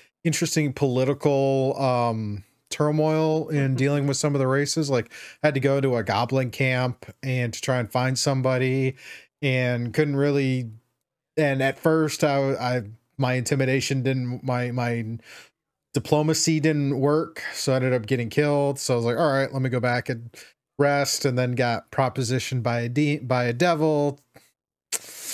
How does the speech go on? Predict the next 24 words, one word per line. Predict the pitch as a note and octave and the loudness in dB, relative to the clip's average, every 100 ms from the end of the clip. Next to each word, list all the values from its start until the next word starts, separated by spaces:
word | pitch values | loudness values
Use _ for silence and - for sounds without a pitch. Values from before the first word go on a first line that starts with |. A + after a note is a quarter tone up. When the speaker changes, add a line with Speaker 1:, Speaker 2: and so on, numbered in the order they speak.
| - - - | -12 -14 -6
Speaker 1:
I | C#3 C#3+ C#3+ C#3 | 0 2 2 -2
think | - - - F3+ G3 | -8 -20 -2 0 2
I'm | A#3+ | 2
level | F3 D#3 D#3 D#3 D3+ | 2 2 2 2 -2
three | - - D3 C3 D#3+ A3+ | -6 -8 -2 0 0 0
or | F#3 | -2
four. | - - D3 A#2+ G2 D#2 D2 | -4 -2 0 2 -2 -6 -8
I | - - _ _ _ _ _ _ _ _ _ _ _ _ E3 | -16 -20 _ _ _ _ _ _ _ _ _ _ _ _ -4
think | F3 | 0
I'm | |
level | D3+ C3+ | 0 0
three | C3 C#3+ | 0 0
or | C3 | 0
four | A#2+ - B2 A#2 | -2 0 0 0
on, | A2+ A2+ | -2 -2
uh, | A2 G#2+ | -4 -4
Baldur's | B2+ A#2+ A#2 | -2 0 -2
Gate | - A#2+ A2+ | -4 -6 -4
three | A#2+ | -4
right | G#2+ G2 | -4 -6
now. | F#2 F#2 - _ - _ _ _ _ _ _ _ _ _ _ _ _ - | -8 -10 -14 _ -20 _ _ _ _ _ _ _ _ _ _ _ _ -8
So, | - C3+ B2 A#2+ A2 G2+ | -2 0 0 0 -2 -4
but | - B2 | -4 -4
yeah. | C#3 D3+ | 0 -2